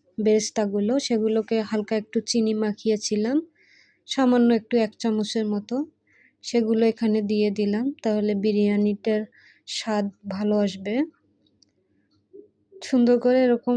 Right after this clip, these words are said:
ঢেকে দিবেন, এরপর আবারও ঢাকনা দিবেন। তারপর দেখবেন যে প্রায় শেষের দিকে হয়ে গেছে,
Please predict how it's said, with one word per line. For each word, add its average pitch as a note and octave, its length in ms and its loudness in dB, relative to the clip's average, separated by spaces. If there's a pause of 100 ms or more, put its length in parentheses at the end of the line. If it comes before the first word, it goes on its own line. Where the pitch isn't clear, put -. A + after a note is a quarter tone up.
ঢেকে A3 320 -2
দিবেন, A3+ 360 0 (400)
এরপর G#3+ 360 -2
আবারও A3 360 0
ঢাকনা G#3 420 -4
দিবেন। G#3 360 -2 (1600)
তারপর A#3 380 0
দেখবেন A3+ 420 0
যে A#3+ 120 2
প্রায় A3 320 0
শেষের G#3+ 400 -4
দিকে G#3+ 320 -2 (680)
হয়ে G#3+ 280 0
গেছে, G#3 360 -2